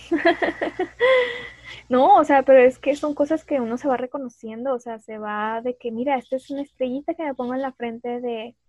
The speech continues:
que por fin, o sea, pude hacer algo que a lo mejor me hubiera gustado que hicieran por mí, o de que,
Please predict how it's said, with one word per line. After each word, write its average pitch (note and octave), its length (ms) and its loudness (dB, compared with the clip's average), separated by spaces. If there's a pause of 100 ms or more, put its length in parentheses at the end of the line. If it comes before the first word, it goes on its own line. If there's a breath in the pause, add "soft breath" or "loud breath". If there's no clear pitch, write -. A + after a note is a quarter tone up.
(200)
que A#3+ 120 -10
por A3+ 240 -8
fin, B3+ 280 -4
o C#4 80 -6
sea, A#3+ 180 -2
pude A#3 260 -2
hacer B3+ 320 -6
algo B3 480 -2 (560)
que A#3 120 -2
a A3 120 -4
lo A3 120 -6
mejor A#3 280 -4
me C4 80 -4
hubiera C4 200 -2
gustado C#4 260 -8
que C4 100 -14
hicieran B3 300 -10
por A3 200 -10
mí, B3 300 -10
o G3+ 220 -8
de G#3 140 -12
que, G#3 580 -14